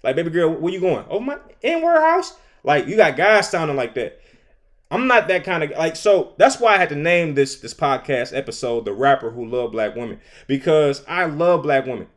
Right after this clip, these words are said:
I, I'm, I'm gonna be honest with you. Not to sound like, uh,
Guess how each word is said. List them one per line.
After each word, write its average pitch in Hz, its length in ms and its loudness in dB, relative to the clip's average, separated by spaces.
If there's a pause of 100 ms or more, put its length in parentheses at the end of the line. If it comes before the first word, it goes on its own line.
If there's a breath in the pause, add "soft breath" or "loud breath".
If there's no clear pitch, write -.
(240)
I, 220 400 2
I'm, 208 180 0
I'm 220 60 -10
gonna 214 160 0
be 208 120 4
honest 196 300 0
with 143 160 -8
you. - 80 -20 (220)
Not 202 240 0
to 220 60 -8
sound 202 360 0
like, 175 320 2 (160)
uh, 139 540 0